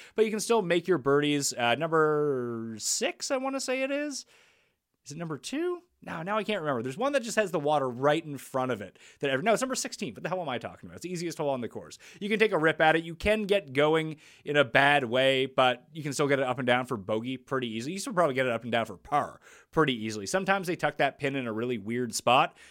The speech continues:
Not like tucking it back like Buffalo Bill in Silence of the Lambs weird, but there are some precarious spots on the sixteenth green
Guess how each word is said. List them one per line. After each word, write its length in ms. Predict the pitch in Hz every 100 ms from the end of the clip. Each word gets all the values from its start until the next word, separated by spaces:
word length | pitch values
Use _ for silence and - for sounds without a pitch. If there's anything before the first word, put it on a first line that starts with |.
| _
Not 240 | 240 233 180
like 400 | 175 156 - -
tucking 280 | 165 165
it 140 | 147 -
back 260 | 139 147
like 200 | 139 113
Buffalo 340 | 143 135 131 117
Bill 280 | 104 131 139
in 80 | 123
Silence 400 | 139 120 113 110
of 60 |
the 60 | 110
Lambs 720 | 113 123 160 208 240 277 233
weird, 480 | 269 285 302 330 320 - - _
but 240 | 330 339
there 120 | 294 247
are 120 | 233
some 160 | 214
precarious 600 | 185 170 147 139 143 127
spots 480 | - 113 110 101 - -
on 180 | 127
the 80 | 123
sixteenth 520 | - 123 - 113 -
green 380 | 117 110 82 85